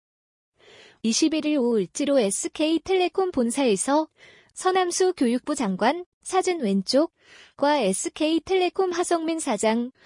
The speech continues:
사진 오른쪽, 이 우리 사회를 이끌어갈 창조형 인재 육성 및 어금부호 청소년이 행복한 미래 어금부호 만들기를 위한 협력에 나섰다.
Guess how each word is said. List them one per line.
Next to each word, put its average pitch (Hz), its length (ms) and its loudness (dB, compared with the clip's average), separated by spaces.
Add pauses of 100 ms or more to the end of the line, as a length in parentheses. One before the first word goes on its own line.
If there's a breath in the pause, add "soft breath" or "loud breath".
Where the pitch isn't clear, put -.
(420 soft breath)
사진 370 380 0
오른쪽, 240 580 2 (160)
이 294 180 4
우리 262 320 2
사회를 320 480 2
이끌어갈 277 520 0
창조형 330 500 -2
인재 247 380 -2
육성 214 380 0
및 226 200 0 (680 soft breath)
어금부호 302 500 0
청소년이 320 720 -2
행복한 359 500 -2
미래 226 240 2
어금부호 294 500 0
만들기를 311 640 0
위한 277 300 2
협력에 302 480 0
나섰다. 180 680 -4